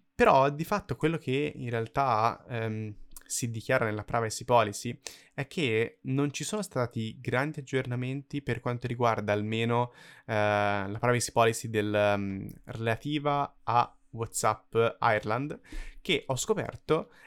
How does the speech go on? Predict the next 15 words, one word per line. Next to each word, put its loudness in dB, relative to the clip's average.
essere -2
quella 0
che, 0
eh, -10
in -8
qualche -2
modo, 2
mm, -10
diciamo, -6
la 0
divisione 4
di 0
WhatsApp, 0
eh, -8
che 2